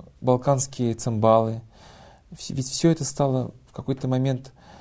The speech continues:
из таких вот узконациональных с-, с-, стало общемировыми такими инструментами. Мне кажется, то же самое возможно и с кураем.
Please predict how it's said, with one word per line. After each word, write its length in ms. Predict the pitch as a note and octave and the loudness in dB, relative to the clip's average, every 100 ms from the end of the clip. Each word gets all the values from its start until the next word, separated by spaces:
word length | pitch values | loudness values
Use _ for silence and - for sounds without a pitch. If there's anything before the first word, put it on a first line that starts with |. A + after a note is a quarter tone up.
| - | -10
из 300 | C3+ B2+ B2 | -4 -4 -4
таких 380 | - B2+ C3+ - | -6 -6 -8 -6
вот 240 | A#2+ - - | -6 -6 -6
узконациональных 1040 | C3+ - B2 A#2 B2+ B2+ D3+ C3+ B2 - | -6 -4 -4 -2 -2 0 0 0 -4 -8
с-, 200 | - - - _ | -16 -16 -16 _
с-, 280 | - - - - | -12 -10 -12 -16
стало 640 | - - B2+ B2 A#2+ A#2 - _ - - - - | -10 0 2 2 -4 -8 -18 _ -20 -20 -20 -8
общемировыми 760 | C3 - C3 C3 C3 D#3+ D3 | -8 -4 -2 0 0 0 0
такими 480 | A#2 A#2 - A2 G#2+ - _ _ | -4 -6 -6 -6 -8 -10 _ _
инструментами. 800 | A2+ - B2 A#2 G#2+ G#2+ A2+ A2+ - - - - _ _ | -12 -8 -4 -2 -2 -6 -12 -14 -16 -20 -20 -20 _ _
Мне 100 | C#3+ | -16
кажется, 320 | C3 B2+ C3+ - | -4 -4 -4 -2
то 100 | D3+ | -2
же 60 | |
самое 380 | C#3 C#3+ B2+ A#2+ | 0 -4 -4 -4
возможно 360 | A#2+ A#2+ A#2+ A#2+ | -4 -6 -6 -8
и 120 | - | -10
с 80 | - | -12
кураем. 400 | - C3 B2+ | -2 0 0